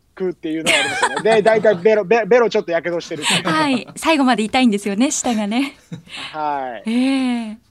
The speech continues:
Speaker 1: そんなんはある。あとは、まあ、そうっすね。う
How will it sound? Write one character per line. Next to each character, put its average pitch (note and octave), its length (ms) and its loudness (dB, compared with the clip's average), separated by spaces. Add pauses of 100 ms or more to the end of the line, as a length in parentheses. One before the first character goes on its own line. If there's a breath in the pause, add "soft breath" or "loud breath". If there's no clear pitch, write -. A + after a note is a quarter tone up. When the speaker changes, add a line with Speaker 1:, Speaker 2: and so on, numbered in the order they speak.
(200)
Speaker 1:
そ C4+ 500 -8
ん D4 200 -14
な A3+ 160 -6
ん F3 140 -2
は D3 100 -2
あ C#3+ 60 -2
る。 D#3+ 160 -4
あ A#3 80 -2
と A3 160 -4
は、 E3+ 140 2
ま E3+ 120 -2
あ、 D#3 60 2
そ G3+ 160 0
う E3 40 0
っ C3+ 40 -4
す - 180 -18
ね。 B2 100 -10
う B2 340 -8